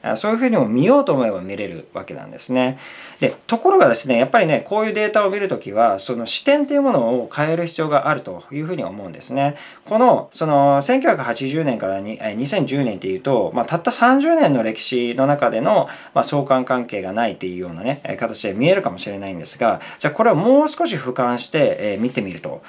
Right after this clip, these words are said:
砂糖消費量、えー、肥満率の関係ということで、これ、千七百年から二千年、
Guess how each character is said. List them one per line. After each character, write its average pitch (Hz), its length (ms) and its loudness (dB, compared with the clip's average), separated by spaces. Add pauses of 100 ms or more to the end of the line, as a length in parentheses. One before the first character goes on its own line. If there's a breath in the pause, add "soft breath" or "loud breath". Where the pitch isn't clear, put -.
(160 loud breath)
砂 180 220 -2
糖 262 160 6
消 170 160 0
費 139 160 -6
量、 98 260 -4
え 98 40 -8
ー、 - 60 -8
肥 117 160 -8
満 156 220 2
率 95 240 -12
の 90 100 -14
関 104 240 -10
係 101 160 -12
と 92 60 -12
い 92 40 -8
う - 20 -20
こ 82 80 -12
と 82 100 -10
で、 87 80 -12
こ 98 120 -8
れ、 98 100 -6 (200 loud breath)
千 285 360 4
七 165 240 4
百 156 240 -2
年 131 180 0
か 127 140 -2
ら 151 120 2
二 110 200 -4
千 165 320 2
年、 151 260 -4